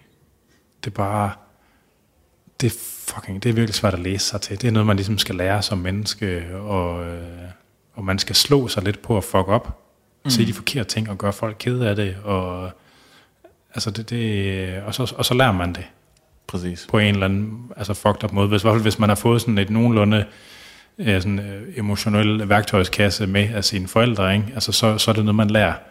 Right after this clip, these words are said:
Speaker 2: Ja.
Speaker 1: Øhm, fordi det der, det der, altså, når man er i den der situation, hvor man træner med nogen, det er også sårbart, ikke? Altså, nogle gange, så sætter man folk til at lave noget, og så lige pludselig begynder de bare fucking at tude, fordi de ikke kan være i, at nu føles kroppen helt anderledes, ikke? Så skal man også ligesom kunne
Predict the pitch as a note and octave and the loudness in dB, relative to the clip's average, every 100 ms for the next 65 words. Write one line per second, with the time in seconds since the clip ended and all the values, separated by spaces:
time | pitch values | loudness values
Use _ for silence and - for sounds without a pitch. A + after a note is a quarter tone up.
0 | - G#2+ E2 - _ _ A#3 C3 G2 F2+ | -4 -2 -2 -6 _ _ -6 -2 0 -2
1 | F2+ F2 F2 F2 - _ _ _ _ - | -4 -8 -12 -18 -20 _ _ _ _ -2
2 | G#2+ G2 B2 A#2+ G#2 A#2+ A2 A2+ F#2+ G#2 | 0 4 4 4 4 4 4 2 2 4
3 | G#2 A#2+ C3 A#2 G2+ G#2 G2+ B2+ G2 F2 | 4 4 6 4 2 0 0 0 0 -2
4 | F#2+ - A2+ A#2+ G2 F#2+ G2 F#2+ A2+ - | 0 2 2 2 0 0 2 2 2 2
5 | C3 E3+ A#2+ D#2+ - F#2 - _ _ _ | 2 4 4 2 -2 -10 -14 _ _ _
6 | - G#2 F#2+ - A#2 D#3+ D#3+ G#2+ G#2 B2 | -2 0 0 -4 0 4 6 4 2 2
7 | A#2+ G#2 C#3 C3 A2+ A2+ D#3 C3 G2 G#2+ | 2 4 2 2 2 4 4 4 2 -2
8 | - G#2+ G#2+ B2+ G#2 G#2 B2+ A2+ F#2+ G2+ | 0 0 2 0 -2 2 2 4 2 2
9 | B2 A#2+ A2+ C3+ C#3+ D3 A2 G#2 - G#2 | 2 0 2 4 4 4 2 2 2 4
10 | G#2 C3 B2+ A#2+ A2 A2+ - G2 - - | 4 6 4 4 2 2 0 -2 -2 -8
11 | - - A#2 A#2 - - - B2 A#2+ A2+ | -20 -2 0 0 -2 -14 -2 2 2 2
12 | G#2+ A2 A2 G#2+ G#2+ A2+ G#2 F2+ G2+ G2+ | 4 4 4 2 4 4 2 2 -2 -2
13 | B2 D3+ B2+ B2 C3 B2+ G#2 G#2+ F#2+ | 0 4 4 4 0 -4 0 0 0